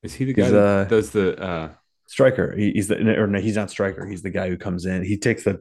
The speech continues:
Speaker 2: the double pair of sunglasses off.
Speaker 1: <laughs>
Speaker 2: Um, it's, it's a good thing he doesn't know I hate your, <laughs> I hate his guts. Man, I
Speaker 1: Right.
Speaker 2: really messed that up. You
Speaker 1: But
Speaker 2: get
Speaker 1: the
Speaker 2: what I mean.
Speaker 1: show is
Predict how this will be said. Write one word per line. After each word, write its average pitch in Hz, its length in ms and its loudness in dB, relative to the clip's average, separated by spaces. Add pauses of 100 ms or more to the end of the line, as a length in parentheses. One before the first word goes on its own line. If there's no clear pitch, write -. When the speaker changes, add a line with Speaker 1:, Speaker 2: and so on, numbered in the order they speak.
Speaker 2:
the 101 80 -2
double 92 280 -2
pair 92 200 -4
of - 80 -10
sunglasses - 520 -10
off. 69 180 -8 (360)
Speaker 1:
<laughs> 80 280 -2 (460)
Speaker 2:
Um, 90 400 -4 (1800)
it's, 101 160 -2
it's - 160 -2
a 104 60 2
good 104 180 2
thing 107 120 2
he 104 80 6
doesn't 98 220 2
know 95 160 0
I 95 60 0
hate 98 240 -6
your, 92 120 -6 (840)
<laughs> 85 180 -18
I - 40 -12
hate 127 200 0
his 92 140 -2
guts. - 400 -4 (560)
Man, 90 100 -2
I 90 40 -2
Speaker 1:
Right. 90 120 -2
Speaker 2:
really 90 200 -2 (300)
messed 98 260 -4
that 87 100 -4
up. 87 180 -8
You 104 60 0
Speaker 1:
But 107 60 6
Speaker 2:
get 98 80 2
Speaker 1:
the - 40 2
Speaker 2:
what - 40 2
I - 40 -2
mean. - 60 -2
Speaker 1:
show 143 240 8
is 120 160 2